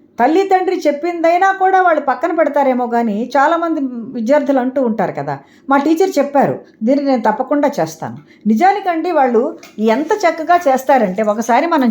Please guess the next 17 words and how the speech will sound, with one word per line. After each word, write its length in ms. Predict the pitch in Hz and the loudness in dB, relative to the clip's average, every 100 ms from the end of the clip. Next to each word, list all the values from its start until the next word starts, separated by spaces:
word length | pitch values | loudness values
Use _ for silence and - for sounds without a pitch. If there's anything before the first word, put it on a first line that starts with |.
| 220 | 0
చెప్తే 400 | 190 - 202 240 | -2 0 2 4
ఇంటికి 300 | 254 277 339 | 4 2 2
వెళ్ళి 200 | 320 262 240 | 2 2 0
చాలామంది 440 | 254 330 320 277 | 2 2 2 0
టీ-, 440 | 269 269 226 214 196 185 | -2 -4 -2 -2 -2 -2
పేరెంట్స్ 460 | 185 277 359 320 | 0 0 0 -4
కంప్లైంట్ 460 | - 262 302 277 254 | -2 0 2 0 2
చేస్తూ 240 | 233 240 | 0 0
ఉండేవారు. 420 | 196 170 139 123 113 - - - - - - - | 0 0 -2 -4 -8 -16 -20 -20 -20 -20 -6 2
టీచర్స్ 380 | 381 453 - | 2 2 0
చెప్తూ 240 | 339 - 370 | -2 2 2
ఉంటారంటండి, 600 | 294 277 294 254 254 240 | 2 4 2 2 2 2
"మీరు 200 | 254 294 | 2 2
చెప్పారంట, 560 | - 294 370 359 269 | 2 2 2 2 2
అది 360 | 240 233 247 220 | 0 0 2 2
మేము 160 | 254 247 | 2 4
చేస్తామంటారు. 760 | 233 233 294 233 165 139 110 | 2 0 0 0 0 -4 -6